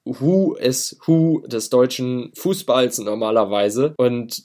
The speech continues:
mit all diesen Spielern kann er umgehen. Alle Spieler schwärmen von ihm. Und ich glaube, das würde in der Nationalmannschaft auch gut ankommen, wenn er da dann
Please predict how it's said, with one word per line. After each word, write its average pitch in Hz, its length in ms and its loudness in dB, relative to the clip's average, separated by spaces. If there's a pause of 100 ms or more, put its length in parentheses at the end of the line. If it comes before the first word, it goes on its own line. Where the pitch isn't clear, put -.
mit 127 280 -4
all 156 240 4
diesen 151 300 -2
Spielern 127 520 0
kann 151 180 2
er 156 160 4
umgehen. 131 420 2
Alle 147 280 0
Spieler 131 340 -2
schwärmen 113 400 -2
von 107 160 -6
ihm. 104 160 -8
Und 107 100 -8
ich 110 140 -14
glaube, 139 180 2
das 131 220 -6
würde 135 180 2
in 127 60 -4
der 123 100 -2
Nationalmannschaft 127 720 -2
auch 175 220 2
gut - 180 -6
ankommen, 127 460 -2
wenn 127 160 2
er 127 120 2
da 123 180 4
dann 127 340 -2